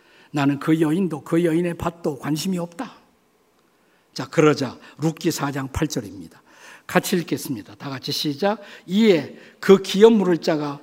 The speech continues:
보아스에게 이르되 내가 너를 위하여 살아."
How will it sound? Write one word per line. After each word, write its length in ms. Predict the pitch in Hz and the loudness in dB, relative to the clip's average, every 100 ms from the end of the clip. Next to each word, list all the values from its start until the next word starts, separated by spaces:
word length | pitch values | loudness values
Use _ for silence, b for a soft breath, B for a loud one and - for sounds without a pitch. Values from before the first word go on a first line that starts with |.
| b b - | b b -10
보아스에게 680 | - 165 202 202 214 180 185 | -2 2 2 2 0 2 0
이르되 400 | 143 143 139 131 b - | 0 -2 -8 -14 b -12
내가 600 | 123 185 208 202 196 - 143 | 0 2 4 2 2 0 0
너를 420 | 156 190 262 269 | 6 8 10 10
위하여 320 | 285 269 254 | 8 8 8
살아." 480 | 240 - 208 147 - | 6 2 -2 -2 -8